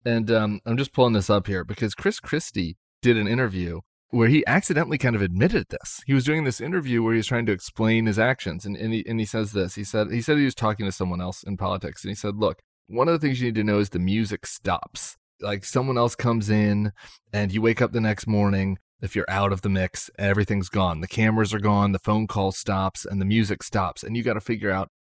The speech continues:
what do I do to fill that hole?" And, like, the fact that he wasn't self-aware enough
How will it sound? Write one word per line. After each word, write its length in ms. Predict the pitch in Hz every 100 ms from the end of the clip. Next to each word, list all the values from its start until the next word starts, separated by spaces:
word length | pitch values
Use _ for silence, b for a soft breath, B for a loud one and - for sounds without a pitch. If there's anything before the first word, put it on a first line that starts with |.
| -
what 280 | 107 117 -
do 160 | 120
I 140 | 107 101
do 200 | 110 107
to 80 |
fill 280 | 95 104 -
that 200 | 98 80
hole?" 320 | 85 131 - - _ _ -
And, 160 | 151
like, 220 | 147 143 - _ -
the 100 | 131
fact 300 | 160 160 -
that 160 | 127
he 160 | 110 127
wasn't 340 | 113 120 -
self-aware 580 | - 110 107 92 90 104
enough 380 | 120 139 - -